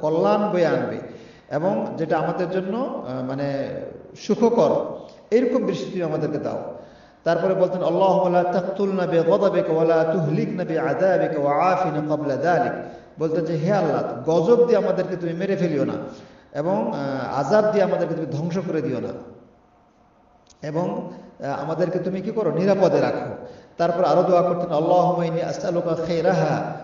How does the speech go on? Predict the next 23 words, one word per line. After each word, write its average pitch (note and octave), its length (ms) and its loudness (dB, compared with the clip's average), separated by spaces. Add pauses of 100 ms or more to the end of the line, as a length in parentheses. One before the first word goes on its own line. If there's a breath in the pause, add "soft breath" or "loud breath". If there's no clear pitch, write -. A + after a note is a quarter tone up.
(100)
ওয়া C#3 160 -4
খায়রা F#3+ 240 2
মা D#3+ 240 0
ফিহা।" D#3 400 -2 (340)
বলতেন D#3+ 260 -2
যে, E3+ 80 -2
"হে D#3+ 160 0
আল্লাহ, D3+ 540 2
এই G3+ 100 2
ঝড় E3+ 240 2
বৃষ্টির G3+ 460 -6
মধ্যে G3 240 -4
যে F3+ 120 -4
কল্যাণ F3+ 480 2
আছে, E3+ 240 -2
সেই E3 160 -6
কল্যাণটুকু G3+ 560 -2
আমি E3+ 160 -6
তোমার D3+ 180 -6
কাছে C#3 260 -8
চাই, A#2+ 220 -4 (640 loud breath)
এবং, G3 440 -2
আহ, D3 40 -6